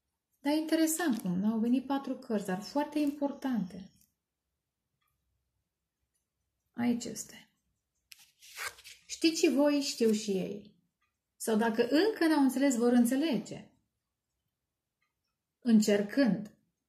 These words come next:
În momentul cu, în care vor veni la voi cu această ofertă, cu un cadou, cu ceva, cu o dorință de a vă întâlni, de a crea ceva, o dorință, ă, exprimată destul de timid.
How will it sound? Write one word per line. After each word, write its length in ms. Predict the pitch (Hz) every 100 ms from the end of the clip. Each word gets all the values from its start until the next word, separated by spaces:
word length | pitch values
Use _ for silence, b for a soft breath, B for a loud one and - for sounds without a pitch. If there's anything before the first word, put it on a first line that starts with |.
| _ _ _ _ _ B B B
În 120 | 214
momentul 380 | 214 233 359 381
cu, 140 | 339 269
în 260 | 233 226
care 220 | 226 220
vor 200 | 202 208
veni 320 | 202 202 254 285
la 160 | 233
voi 440 | 190 208 185 160 -
cu 60 | 262
această 480 | 240 247 240 -
ofertă, 560 | 226 214 202 180 - 214
cu 160 | - 277
un 80 |
cadou, 440 | 269 269 247 214 -
cu 140 | -
ceva, 440 | 220 240 214 190 180
cu 140 | 220
o 140 | 226
dorință 420 | 214 240 254 220 214
de 120 | 220
a 140 | 220
vă 120 | 214
întâlni, 920 | 220 208 - 220 202 185 185 - - -
de 180 | 196 202
a 160 | 190
crea 460 | - 214 196 277 359
ceva, 600 | - 233 175 160 147 - 214 _ _ _ _ _ _ _ _ _ _ _ b b b b b b b b b
o 100 | -
dorință, 500 | 339 320 370 370 349 254
ă, 200 | 269 -
exprimată 600 | 294 - 294 294 302 277
destul 360 | 269 262 277
de 140 | 254 262
timid. 760 | - 247 233 220 180 -